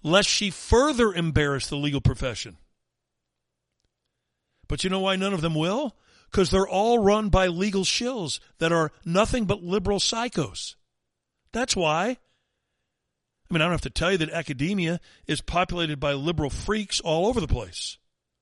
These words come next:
But mum is the word from these law schools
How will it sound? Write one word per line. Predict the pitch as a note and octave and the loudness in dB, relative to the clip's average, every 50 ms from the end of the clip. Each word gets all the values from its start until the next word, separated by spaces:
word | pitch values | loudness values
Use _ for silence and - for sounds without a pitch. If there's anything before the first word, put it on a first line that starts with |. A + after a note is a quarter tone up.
| _ _ _ _ _ _ _ _ _ _ _ _ _ _ _ _ _ _ _ _ _ _ _ _ _ _ _ _ _ _ _ _ _ _ _ _ _ _ _ _ _ _ _ _ _ _ _ _ _ _ _ _ _ _ _ _ _ _ _ _ _ _ _ _ _ _ _ _ - | _ _ _ _ _ _ _ _ _ _ _ _ _ _ _ _ _ _ _ _ _ _ _ _ _ _ _ _ _ _ _ _ _ _ _ _ _ _ _ _ _ _ _ _ _ _ _ _ _ _ _ _ _ _ _ _ _ _ _ _ _ _ _ _ _ _ _ _ 0
But | F3 F3+ F3+ | 0 0 2
mum | F#3 F#3+ A3 B3 C4 B3+ | 2 4 4 6 6 4
is | A#3+ E3+ | 2 2
the | D#3 G3 | 2 2
word | F#3 F3+ G3+ A#3+ C4+ C4 B3 A3+ A3+ A3+ B3+ - - | 2 2 4 4 6 6 6 6 6 4 2 -2 -6
from | - A3+ G#3 G3+ | -4 -2 0 0
these | G#3 G#3 - - | 0 0 0 -2
law | F#3+ G3 G#3+ B3 C#4+ D#4 D4 | -2 0 0 0 2 0 0
schools | - - - - E3 D3+ C#3+ C3+ C3+ D3 F#3+ A3 G3 - | 0 -2 -2 -2 -2 0 0 0 -2 -2 -4 -4 -6 -8